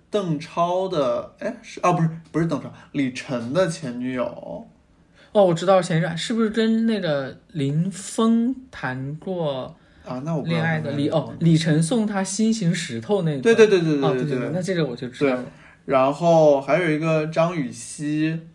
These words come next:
Speaker 2: 哦，这又是谁呀？
Speaker 1: 张雨绮是王思聪的前女友，一个女网红，后来就进军了影视圈。
Speaker 2: 啊，我哥的 <laughs> 前女友是吗？
Speaker 1: <laughs> 你哥可还行。对，反正就这几个人。然后刚，哎，说跑了。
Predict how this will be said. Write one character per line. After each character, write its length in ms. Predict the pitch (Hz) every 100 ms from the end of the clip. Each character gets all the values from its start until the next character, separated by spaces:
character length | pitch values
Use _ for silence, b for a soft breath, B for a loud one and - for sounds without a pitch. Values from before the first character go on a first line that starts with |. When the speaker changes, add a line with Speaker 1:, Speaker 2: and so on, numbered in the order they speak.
| _ _ _
Speaker 2:
哦， 80 | 175
这 140 | 165
又 140 | 294 285
是 160 | -
谁 220 | 196 180 151
呀？ 340 | 185 151 165
Speaker 1:
张 220 | - 202 170
雨 20 |
绮 260 | - 175
是 180 | 180 180
王 260 | 156 131 147
思 160 | 165
聪 180 | 165 165
的 80 | 165
前 240 | 156 131
女 120 | 139 147
友， 200 | 127 110
一 60 |
个 80 | 127
女 100 | 131
网 200 | 131 117
红， 260 | - - 101
后 160 | 139
来 140 | 123 117
就 100 | 123
进 240 | 131 120
军 160 | 120 120
了 80 |
影 180 | 113 113 117
视 160 | -
圈。 100 | 120
Speaker 2:
啊， 220 | 160 143 -
我 160 | 139
哥 200 | 135 151
的 100 | 156 165 -
<laughs> 240 | - -
前 180 | 233 - 226
女 120 | 247
友 180 | 247 226
是 80 | 226
吗？ 600 | 262 277 285 247 247 262
Speaker 1:
<laughs> 80 | -
你 100 | 156
哥 480 | 135 131 175 175 185
可 180 | 180 135
还 160 | 120
行。 280 | 127 - 117 117 - - 320 233 311 302 285 262 254 240
对， 240 | - 139 123 B B
反 160 | - 135
正 60 |
就 60 | 208
这 120 | 247
几 120 | 208
个 100 | 147
人。 140 | 143 143
然 120 | 135
后 120 | 196
刚， 260 | 208 214 220
哎， 140 | 175
说 160 | 165 185
跑 220 | - -
了。 80 | -